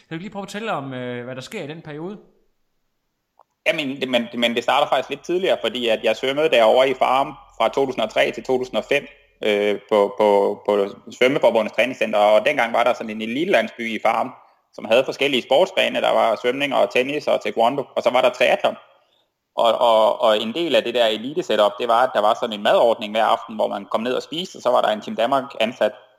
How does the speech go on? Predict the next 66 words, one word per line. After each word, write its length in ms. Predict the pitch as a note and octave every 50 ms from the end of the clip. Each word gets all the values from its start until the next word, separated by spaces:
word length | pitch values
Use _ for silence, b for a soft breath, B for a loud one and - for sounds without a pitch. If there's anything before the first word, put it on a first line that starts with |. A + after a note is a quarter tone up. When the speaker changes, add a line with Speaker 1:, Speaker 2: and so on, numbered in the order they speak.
| _ -
Speaker 2:
øh, 260 | G#2+ G#2 G#2 G#2 G#2
madmor, 360 | G#2+ A2 B2+ D#3 D3+ C3 C3 B2+
der 80 | A#2+
lavede 220 | G#2 G#2 G#2 G#2 A#2
mad 140 | C#3 G3+
til 140 | G#3+ - C#3+
os. 280 | A2 G#2 - - - _ _ _ _ _ - -
Så 60 | A#2+
jeg 200 | A#2 A#2+ B2+ C3
sad 180 | - D#3+ E3 D3
egentlig 340 | C#3+ C3+ A#2+ A2+ A#2 A2
i 40 | A#2+
de 80 | B2 B2
der 60 | A2+
to 220 | - - D3 C#3
år 120 | B2+ A2+ A2
og 60 | G#2+
spiste 240 | - - A#2 - B2
aftensmad 420 | B2 - - A#2+ - - G#2+ A2
sammen 180 | - A#2 A#2 A2+
med 80 | G#2+
Rasmus 240 | G#2+ G#2+ - A2+ -
Henning 260 | - A2+ A#2+ C3 B2+
og 80 | A2+ G#2
Thomas 240 | - A2 G#2+ A2 -
Sindballe 560 | - A#2 C3+ C3+ - G2+ G#2+ A2 A2+ A2 A2+
og 180 | A2+ A2 G#2+ A2 -
Jimmy 140 | A2+ G#2+ A2
Johnsen 380 | B2 C#3 C3 A2 - - -
og 540 | G#2+ G#2 A2 G#2+ G#2 - - - - - A2
Rasmus 220 | A2+ - A#2+ G#2
Alfors, 380 | G#2+ - B2 B2+ - A2+ G#2+ -
tror 140 | - A2+ A2+
jeg 80 | -
også. 200 | - A#2+ - -
Og 140 | - - - -
så 80 | C#3+
nogle 180 | D#3+ E3+ E3+ E3
af 60 | D3
dem 120 | C#3 C#3+
der, 100 | D3 B2+
der, 180 | A2+ A2 A2 A2 - - _ -
det 80 | A#2+ A#2
var 60 | A#2
ikke 120 | B2 B2+
altid, 220 | A#2+ A2+ - A#2+ A2
de 120 | - G#2+
alle 100 | A2 A2
sammen 200 | - A#2 A2+ G#2
kom, 120 | A#2 A2
men, 180 | - F#2+ - - b b b b b b b b b _ _ _ _
men 280 | A2 A2+ A2+ A2+ A2+ A#2+ - - - _
der 80 | C3+
var 120 | C#3 D3+ D#3+
selvfølgelig 320 | D#3 D3+ D#3 D#3+ D#3 C3+
en 60 | A#2+
masse 240 | B2 B2 A2+ - B2+
socialt 420 | - - A2+ - C#3 C#3 C3 G#2+ G#2
i 40 |
det. 180 | G2 G#2 - - - _ _ _ A#2
Øh, 300 | A2+ A2 G#2+ G#2+ G#2+ G#2+
så 100 | - A#2
dengang, 320 | A#2+ B2+ B2 B2+ B2 B2 A2+
at 140 | G#2 G#2
jeg 200 | A#2+ A2+ G#2+ A2
i 60 | G#2+